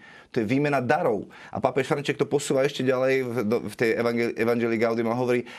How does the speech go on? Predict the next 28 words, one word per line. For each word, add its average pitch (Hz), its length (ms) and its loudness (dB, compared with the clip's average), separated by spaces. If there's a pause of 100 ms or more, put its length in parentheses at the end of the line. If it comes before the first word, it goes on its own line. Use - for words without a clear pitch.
(100)
ak 113 220 -2
veríme 151 340 2
v - 80 -8
slobodnú 160 480 0
a 131 80 0
štedrú 156 400 0
pôso-, 139 400 0 (240)
pôsobenie 127 400 0
Ducha 127 240 0
Božieho, 127 380 0
ktorý 123 260 -2
pôsobí 127 320 0
aj 117 80 2
mimo 147 320 2
hraníc 107 380 0
katolíckej 107 500 0
cirkvi, 117 400 -2 (240)
tak 110 160 0
musíme 143 320 0
priznať, 151 480 0
že - 60 -2
tam 135 180 2
je 135 80 0
ovocie, 175 400 2
ktoré 135 240 0
Duch 127 220 -2
Svätý 139 260 0
zasial, 131 560 0